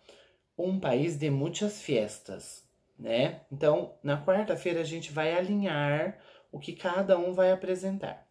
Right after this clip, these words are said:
Neste dia quatro, vocês vão apresentar alguma coisa do México, algo do México.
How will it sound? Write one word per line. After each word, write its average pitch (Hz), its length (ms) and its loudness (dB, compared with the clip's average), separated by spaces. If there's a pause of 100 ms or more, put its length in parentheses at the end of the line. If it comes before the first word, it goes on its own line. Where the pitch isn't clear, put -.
(540)
Neste 233 680 0
dia 113 480 -6 (120)
quatro, 123 540 -2
vocês 139 300 -6
vão 143 100 0
apresentar 127 640 -2
alguma 131 420 -2
coisa 135 380 2
do 120 120 -6
México, 110 920 -6
algo 120 400 0
do 123 120 -6
México. 120 760 -4